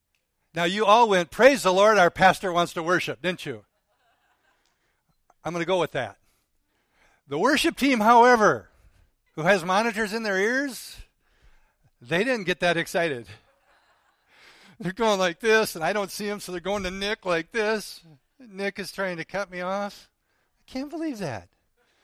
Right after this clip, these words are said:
Good thing I'm secure that I cannot sing, but I make a joyful noise really, really well.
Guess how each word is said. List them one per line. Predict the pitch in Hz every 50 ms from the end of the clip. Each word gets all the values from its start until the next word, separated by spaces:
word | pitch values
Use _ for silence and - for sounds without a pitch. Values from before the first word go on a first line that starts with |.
| _ _ _ _ _ _ _ _ _ _ _ _ _ _ _ _ _ _ _ _ _ _ _ _ _ _ _ _ -
Good | - 262 214
thing | - 233 226
I'm | 220 220 208
secure | - - 185 - - 226 233 214 190
that | 160 160 151 147
I | 147 147
cannot | - - 175 175 175 175 175 175 -
sing, | - - - 180 160 151 135 113 113 110 90 90 _ _ _ _ _ _ _ _ _ _ _
but | 135 135 143
I | 139 139 143
make | 151 151 147
a | 151 135
joyful | 131 156 160 147 135 151 147
noise | 147 151 139 139 131 110 127
really, | 143 143 135 143 139
really | 135 143 139 131 131 127
well. | 123 135 131 110 92 _